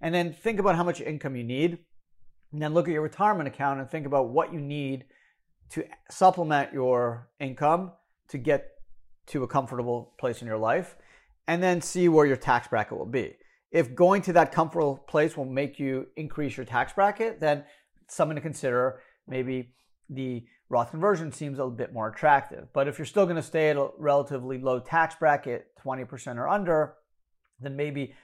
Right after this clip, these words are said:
paying converted tax at a higher ordinary income tax rate maybe doesn't make as much sense if your tax bracket at conversion,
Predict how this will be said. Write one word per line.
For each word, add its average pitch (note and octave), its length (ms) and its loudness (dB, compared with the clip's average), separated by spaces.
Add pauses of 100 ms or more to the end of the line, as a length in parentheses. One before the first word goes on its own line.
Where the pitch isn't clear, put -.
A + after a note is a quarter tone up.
(120)
paying C#3 340 -6 (300)
converted D#3+ 560 0 (640)
tax C3+ 560 2 (100)
at B2+ 140 0
a B2+ 160 -6
higher F3 340 6
ordinary C3+ 420 2
income F3+ 220 -4
tax B2 260 -2
rate C3 300 -2
maybe B2+ 220 -4
doesn't A#2+ 340 -4
make G#2+ 340 -10
as G#2+ 120 -14
much G2+ 180 -6
sense F#3 480 4 (340)
if C3 220 -6
your B2+ 80 -8
tax A2+ 340 -4
bracket A2 300 -4
at G2+ 220 -6
conversion, A2+ 640 -4